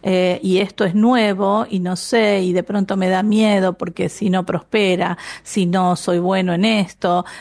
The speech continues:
si, si de pronto se termina por alguna razón y me voy a quedar sin nada", ¿no es cierto? Este miedo, ¿no? a dejar algo que posiblemente no sea del todo bueno,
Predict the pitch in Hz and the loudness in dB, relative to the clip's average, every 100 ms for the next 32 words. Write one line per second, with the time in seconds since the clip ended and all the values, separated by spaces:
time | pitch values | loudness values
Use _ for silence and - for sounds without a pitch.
0 | - - 202 180 175 175 170 165 175 202 | -18 -6 0 2 2 2 2 -2 -4 -2
1 | 175 165 180 185 196 196 185 185 - 185 | -2 -2 -2 0 0 0 0 -2 -2 -2
2 | 180 180 180 214 214 196 190 185 185 - | 0 -2 0 2 2 2 2 0 -2 -4
3 | - - - 175 170 202 190 185 180 165 | -16 -12 -6 -4 -4 -2 -2 0 -2 -4
4 | - 214 226 196 175 175 170 170 170 165 | -2 0 0 0 0 0 0 -2 -2 -2
5 | 170 - 185 190 220 190 170 185 180 185 | -4 -4 0 2 2 0 0 -2 -4 -6
6 | - 202 - 196 - - - 190 - 190 | -2 -4 -2 -6 -6 -16 -6 -6 -2 0
7 | 196 220 226 202 185 180 208 247 - 185 | 2 4 2 0 0 0 2 0 0 -2
8 | 175 - - 202 202 202 226 - - - | -2 -4 -2 0 0 0 -2 -6 -16 -10
9 | - 196 180 175 165 175 175 180 - 208 | -2 0 0 -2 -2 -4 -6 -6 -2 0
10 | 202 208 208 180 175 180 214 - 226 185 | 2 2 2 0 0 0 0 0 0 2
11 | 170 185 175 190 208 233 240 214 202 202 | 0 -2 -2 0 0 2 2 0 0 0
12 | 240 | 0